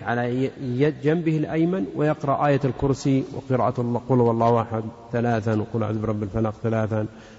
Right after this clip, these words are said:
قل أعوذ برب الناس ثلاثا، ثم يمسح. الأمر الثالث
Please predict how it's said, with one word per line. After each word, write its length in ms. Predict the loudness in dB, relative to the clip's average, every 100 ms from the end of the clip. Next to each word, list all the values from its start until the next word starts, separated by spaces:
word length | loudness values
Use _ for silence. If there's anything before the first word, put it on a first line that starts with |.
| -20 -4
قل 100 | 0
أعوذ 120 | 2 2
برب 300 | 0 -2 -2
الناس 420 | 0 0 -2 0
ثلاثا، 540 | 2 4 4 2 -2 2
ثم 200 | 4 4
يمسح. 380 | 4 0 -4 -10 -12 -18 -20 -20 -20 -20 -20 -20 -20 -20 -20 -20 -6 2
الأمر 440 | 2 4 4 4
الثالث 720 | 0 2 6 8 8 6 4